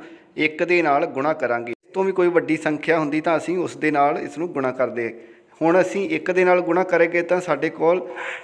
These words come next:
ਪੰਜ ਸੌ ਛਿਹੱਤਰ ਆਵੇਗਾ। ਪੰਜ ਸੌ ਛਿਹੱਤਰ ਨੂੰ ਅਸੀਂ ਛੇ ਦੇ ਨਾਲ ਜਿਹੜਾ ਹੈ, ਇਸ ਨੂੰ ਭਾਗ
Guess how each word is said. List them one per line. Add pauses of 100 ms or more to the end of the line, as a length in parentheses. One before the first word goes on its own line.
(280)
ਪੰਜ
ਸੌ
ਛਿਹੱਤਰ (340)
ਆਵੇਗਾ। (1080)
ਪੰਜ
ਸੌ
ਛਿਹੱਤਰ
ਨੂੰ
ਅਸੀਂ (1500)
ਛੇ (120)
ਦੇ
ਨਾਲ
ਜਿਹੜਾ
ਹੈ,
ਇਸ
ਨੂੰ
ਭਾਗ